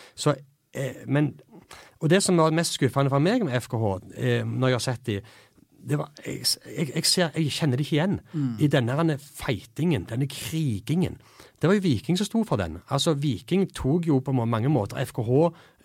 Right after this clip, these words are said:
Speaker 1: med samme mynt
Speaker 2: Ja.
Speaker 1: som F K H normalt tar
Speaker 2: Yes.
Speaker 1: Viking og andre lag på.
Speaker 2: Yes.
Speaker 1: Men jeg kjente ikke igjen den der fighting, og jeg synes midtbanen var litt sånn puslete.
Speaker 2: Ja, litt veik.
Speaker 1: Ja,
Speaker 2: Ja,
Speaker 1: og,
Speaker 2: Sovre
Speaker 1: og,
Speaker 2: Tronstad, Bruno
Speaker 1: ja.
Speaker 2: Leite spilte der mot Viking.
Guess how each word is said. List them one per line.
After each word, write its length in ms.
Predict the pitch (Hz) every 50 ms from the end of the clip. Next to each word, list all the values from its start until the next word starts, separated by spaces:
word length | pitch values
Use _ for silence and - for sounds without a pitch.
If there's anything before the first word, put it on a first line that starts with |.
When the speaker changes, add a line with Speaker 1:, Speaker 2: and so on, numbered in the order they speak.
| - - -
Speaker 1:
med 280 | - 139 131 131 135 127
samme 280 | - - 117 113 135 127
mynt 200 | 120 131 175 170
Speaker 2:
Ja. 100 | 170 170
Speaker 1:
som 220 | 143 135 131 135 139
F 160 | 135 123 -
K 100 | - 123
H 180 | 113 131 143 147
normalt 320 | 143 127 117 120 131 131 -
tar 220 | - 113 120 135
Speaker 2:
Yes. 20 | 139 131 110 - -
Speaker 1:
Viking 140 | - 147 151
og 40 | 135
andre 180 | 110 104 143 180
lag 180 | 208 208 214 190
på. 60 | 156
Speaker 2:
Yes. 480 | 151 147 151 - - - - - - - -
Speaker 1:
Men 120 | 123 165
jeg 40 | - -
kjente 340 | - 190 117 82 - - 160
ikke 160 | 165 - - 180
igjen 160 | 160 170 190
den 140 | 175 170 151
der 320 | 131 127 110 123 160 170 143
fighting, 560 | - - - 151 - 160 - - 139 175 190
og 80 | 156
jeg 80 | 131 -
synes 140 | - 151 -
midtbanen 520 | 160 127 - - - - 127 151 180 165 135
var 160 | 127 135 151
litt 160 | 147 143 139
sånn 220 | - - 151 139 127 - - - - _ _ -
puslete. 440 | - 139 - - 202 196 - -
Speaker 2:
Ja, 80 | - 160
litt 140 | 190 208 185
veik. 240 | 175 185 220 247 - -
Speaker 1:
Ja, 320 | 135 120 131 170 190 196 170
Speaker 2:
Ja, 120 | - 156 170 139
Speaker 1:
og, 120 | 143 135
Speaker 2:
Sovre 220 | 131 190 156 151 156
Speaker 1:
og, 60 | 180
Speaker 2:
Tronstad, 400 | 175 180 165 147 135 - 170 165
Bruno 160 | 165 165 160 135
Speaker 1:
ja. 60 | 139 180
Speaker 2:
Leite 260 | 165 202 208 208 190 175
spilte 240 | - 190 180 185 185
der 120 | 175 160 156
mot 140 | 170 170
Viking. 100 | 165 165